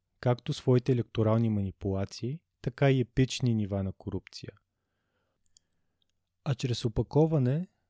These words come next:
на съдилищата с лоялни съдии, той също може да твърди, че има законността и конституцията на своя страна. Следователно, легитимността на такава система зависи по-малко от изборните победи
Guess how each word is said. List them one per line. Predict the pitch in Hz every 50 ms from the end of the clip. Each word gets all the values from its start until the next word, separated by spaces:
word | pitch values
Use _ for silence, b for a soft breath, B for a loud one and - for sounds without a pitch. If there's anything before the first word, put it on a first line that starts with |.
| _ _ _ _ _ _ _ _ _ _ _ _ _ _ _ _ -
на | 127 120
съдилищата | - - 120 117 117 107 107 - - - 120 120 - - 117
с | - - 110 - -
лоялни | 107 107 107 107 110 120 117 107
съдии, | - - - 98 95 95 101 98 98 117 147 - _ _ - _ _ _ _ _
той | - 170 156
също | - 165 165 - - 165
може | 151 139 131 127 127
да | 123 117
твърди, | - - - 107 107 95 117 147
че | - - -
има | 131 131 123
законността | 113 110 - - - - 104 101 95 - - _ - 147
и | 151
конституцията | - - 139 135 - - - _ - 139 117 - - 110 104 - 127
на | 127 120
своя | - - - 107 101 95
страна. | 95 - - 110 110 110 - 110 104 - _ _ _ _ _ _ _ _ _ _ _ _ _ _ _ _ _ _ _ _ _ _ _ _ _ _ _ _ _ _
Следователно, | - - 143 135 139 139 156 175 - 233 220 208 202 180
легитимността | 160 131 - - - 131 127 123 120 113 - - 156
на | 170 180 165
такава | - - - 156 139 143 147
система | - - 127 - - - 135 143 151 139
зависи | 123 123 117 127 131 - -
по-малко | - - - 139 151 160 156 151 151 151 143 - 127
от | 123 - -
изборните | 120 113 113 113 110 110 110 101 - -
победи | - - 110 98 95 101 98 98 92 - 120 139 170 185